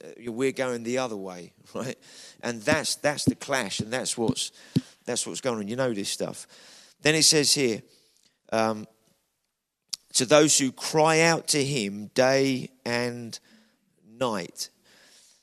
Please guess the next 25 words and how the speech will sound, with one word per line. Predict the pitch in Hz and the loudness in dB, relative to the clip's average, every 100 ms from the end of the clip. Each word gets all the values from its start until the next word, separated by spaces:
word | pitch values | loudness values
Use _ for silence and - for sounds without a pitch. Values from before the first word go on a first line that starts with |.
| _ _ _ _ _ | _ _ _ _ _
So | - | -2
there's | 139 139 | 2 6
something | - 180 190 175 | 6 4 -2 -2
about | 139 135 113 - | 0 0 0 -6
constant | 143 147 131 - 117 | -8 -4 -4 -6 -8
prayer, | - 139 120 | -6 -2 0
something | 101 135 139 | -2 -6 -6
about | 139 131 127 - | -2 0 -2 -2
day | 127 131 | -2 -2
and | 131 123 | -4 -6
night, | 120 104 - - | -6 -6 -6 -6
day | 120 127 | -4 -2
and | 120 | -4
night, | 120 117 101 - | -6 -6 -6 -6
day | 120 120 117 | -4 -4 -4
and | 113 | -6
night, | 113 98 - | -8 -8 -10
the | - | -14
prayers | - 135 139 123 | -6 0 0 -2
of | 117 | -4
the | |
saints | 113 135 123 - - | -2 -2 -2 -6 -10
going | - 117 113 | -6 -4 -4
up. | 117 - | -6 -6
Now, | 123 131 101 | -6 -6 -6